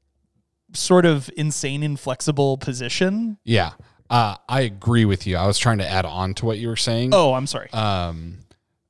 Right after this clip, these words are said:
Speaker 2: I think the fact that he's asking the question of, "So is this over?"
Speaker 1: Yeah.
Speaker 2: Like, the fact that you were at the point where you're like, "You're not getting back in the car."
Speaker 1: <laughs> Oh, right. Yeah.
Speaker 2: You're
Speaker 1: The-,
Speaker 2: not. Like,
Speaker 1: yeah.
Speaker 2: "I'll get you an Uber,
Speaker 1: Yeah.
Speaker 2: but you're not coming in my car."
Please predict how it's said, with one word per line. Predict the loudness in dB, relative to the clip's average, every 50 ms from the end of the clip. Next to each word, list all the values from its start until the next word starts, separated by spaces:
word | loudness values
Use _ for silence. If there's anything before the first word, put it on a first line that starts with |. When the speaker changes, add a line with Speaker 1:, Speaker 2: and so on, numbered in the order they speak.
| _ _ _ -2
Speaker 2:
I | -2 -2
think | -2 -2 -4 -4 -4 -6 -4 -4
the | -4 -4
fact | 0 0 2 2 2 0 0 -2
that | -2 -2 -2
he's | -4 -6 -6 -6 -4
asking | -4 -4 -2 -2 -4 -4 -6 -6 -6
the | -6 -8
question | -6 -2 -2 0 0 0 -2 -2 -4
of, | -6 -6 -6 -8 -12 -16 -20 _ _ _ _
"So | -6 -4 -2 -2 -2 -2
is | -4 -6 -6
this | -6 -6 -6 -6 -6 _
over?" | -4 -2 -2 0 0 2 2 2 0 -2 -6 _ _ _ _ _ _ _ _ -2
Speaker 1:
Yeah. | 2 2 2 2 0 -4 -10 _ _ -6
Speaker 2:
Like, | -6 -6 -4 -4
the | -6 -2
fact | 0 0 0 0 -2 -4
that | -6 -6
you | -6 -8 -6 -2 2 4 6 6 6 6
were | 6 4 4
at | 2 0 0 -2
the | -2 -2
point | -2 -2 -2 -2 -2
where | -2
you're | -2 0 0
like, | -2 -2 -4 -2 0
"You're | 2 2 2
not | 2 2 2 2 0 0 -4 -8
getting | -8 -6 -4 -4 -2
back | -2 -4 -4 -4 -6
in | -8 -8
the | -2
car." | 0 0 2 4
Speaker 1:
<laughs> | 6
Oh, | 6 6
right. | 8 8 6 6 4 0 0
Yeah. | 2 2 2 2 2 0 0
Speaker 2:
You're | 0 2
Speaker 1:
The-, | 2
Speaker 2:
not. | 2 0 0 -2 -4
Like, | -10 -8 -2 0 2
Speaker 1:
yeah. | 2 2 0
Speaker 2:
"I'll | 0 0 0 0 -2 -6 -6
get | -4 -4 -2
you | -2
an | -2 0
Uber, | 0 2 2 2 2 2 0 2 2
Speaker 1:
Yeah. | 2 2
Speaker 2:
but | 4 2
you're | 0 -2 0
not | 0 -2 -2 -4 -6
coming | -6 -6 -4 -4 -4
in | -4 -4
my | -6 -6
car." | -6 -8 -10